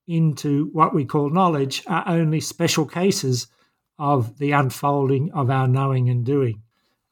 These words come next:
And, uh, but we live in a world that privileges the idea that knowledge somehow, uh,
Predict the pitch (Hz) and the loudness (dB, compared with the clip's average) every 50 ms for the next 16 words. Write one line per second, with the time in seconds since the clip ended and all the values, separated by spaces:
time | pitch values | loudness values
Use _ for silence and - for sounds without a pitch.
0 | _ _ - 143 143 143 143 139 139 135 127 - - _ - 175 139 135 135 131 | _ _ -6 -2 0 0 2 2 2 0 -2 -4 -8 _ -6 -4 -2 0 2 2
1 | 131 131 127 131 - - _ _ _ _ _ _ _ _ _ _ _ _ _ _ | 2 0 0 -2 -6 -10 _ _ _ _ _ _ _ _ _ _ _ _ _ _
2 | _ _ _ _ _ - 156 170 180 160 160 185 196 175 180 170 151 143 151 160 | _ _ _ _ _ -8 -8 -4 -2 0 2 2 2 2 0 -2 -2 -2 0 0
3 | 160 160 156 135 151 160 - - - 170 151 147 143 131 120 139 127 117 - 151 | 2 0 0 -2 -4 -8 -6 0 0 0 2 2 0 0 0 0 0 0 0 0
4 | 143 139 139 143 123 120 147 156 151 135 - - - - 139 139 147 143 139 135 | 0 2 2 0 0 0 2 2 2 0 -2 -4 -8 -8 -4 0 0 2 2 2
5 | 127 113 - - - 131 117 95 123 131 123 120 135 - _ _ _ _ _ _ | 0 0 -2 -2 0 0 0 2 2 2 2 0 -2 -4 _ _ _ _ _ _
6 | - _ _ - - - 233 151 131 127 123 147 | -20 _ _ -20 -20 -10 -6 -2 0 0 0 -2